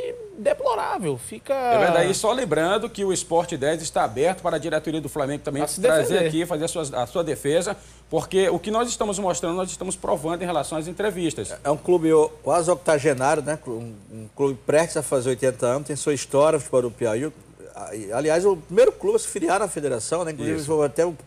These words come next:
Speaker 3: aquela briga entre o Flamengo. O Parnaíba é o mais velho, né? É
Speaker 2: Uhum.
Speaker 3: de, é de
Speaker 2: Futebol, mas não
Speaker 3: é, é de
Speaker 2: primeiro
Speaker 3: treze,
Speaker 2: filiado.
Speaker 3: né? Cento e um
Speaker 1: É,
Speaker 3: anos
Speaker 1: é
Speaker 3: vai fazer
Speaker 1: disso até
Speaker 3: agora.
Speaker 1: o Flamengo entra
Speaker 3: Cento e um
Speaker 1: no
Speaker 3: anos
Speaker 1: Sirigu,
Speaker 3: fez.
Speaker 1: né?
Speaker 3: Mas ele é o clube mais, mais, o clube mais velho filiado à federação, né?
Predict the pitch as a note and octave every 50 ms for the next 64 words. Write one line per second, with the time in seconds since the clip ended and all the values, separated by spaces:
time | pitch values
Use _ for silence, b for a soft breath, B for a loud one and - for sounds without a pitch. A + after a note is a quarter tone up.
0 | - - - - A2+ - C#3+ C3+ A#2 G#2+ C#3 D3+ E3 C#3+ C3+ B2+ B2 B2+ A#2 -
1 | - C3+ A#2 A2 A#2+ C3 C3+ A#2+ B2 G#2+ - B B B B B B B B B
2 | - - D3+ D3+ D#3+ D#3+ E3 D#3+ D#3+ D3+ D#3 D#3 D3 B2 A2+ B2 D#3 D#3 D3 C3+
3 | B2+ C3 C3+ C#3 C3 A#2 - - - A2+ A2+ A2+ A2 A#2 A#2+ A#2 - A2+ A#2 A#2+
4 | A#2 A2+ G#2+ G#2+ A2+ A#2+ A#2 A2+ G#2 - - - - E3+ D#3+ - F3 E3 E3 F3+
5 | G3+ G#3+ G3 G3 F3 G3+ D#3 C#3 C#3 C3 A2+ A2 G#2+ - A2+ A#2 D#3+ E3+ F3 -
6 | - F#3 G3 G#3 G3 C#3+ C3 D3 C#3+ D3+ C#3+ - - - C#3 C3+ B2+ - F3+ F3+
7 | F#3 F#3+ F3+ F3+ E3+ D3+ D3+ D#3+ D#3 C#3+ D#3+ D3+ D3 C#3+ D#3+ E3+ F3 E3 C3+ A2
8 | G#3+ G3+ F3+ E3 E3 E3+ F3+ F#3 F#3 G3 G3+ G3 G3 F#3 F#3 F3 B3 B3 - B3
9 | A3 G3+ G3+ G3 F#3+ F3 D#3 E3 C3+ C#3 C3+ C3+ B2+ C3 - - - C#3 D#3+ F3
10 | D3 D#3 F#3 G#3+ A#3+ B3+ F#3 - - D#3+ D3+ C#3+ C#3 C#3 C3+ B2 A#2 A2+ A#2+ A#2+
11 | A#2+ A#2+ A#2 G#2+ G2 A2+ A2+ A2+ G#2+ G#2 - - C3+ C3 D3 D#3+ E3+ D#3 C#3 D3+
12 | E3 E3 D3+ - - C#3+ C3+ C3 B2+ B2+ A2+ - B2+ B2 A#2+ A2+ G#2 - - A2+
13 | G#2 G#2 G#2+ A2+ B2 C#3+ D3+